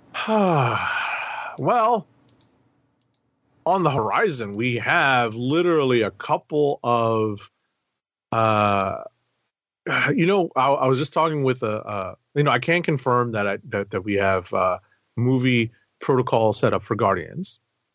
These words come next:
We're probably gonna have movie protocol set up for Fast X too.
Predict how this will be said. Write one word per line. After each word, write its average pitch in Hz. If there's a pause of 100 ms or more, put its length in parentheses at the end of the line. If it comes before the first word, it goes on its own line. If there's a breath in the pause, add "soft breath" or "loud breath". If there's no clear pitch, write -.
(600)
We're 131
probably 208
gonna 160
have 135
movie 117
protocol 110
set 98
up 95
for -
Fast 90
X 85
too. 90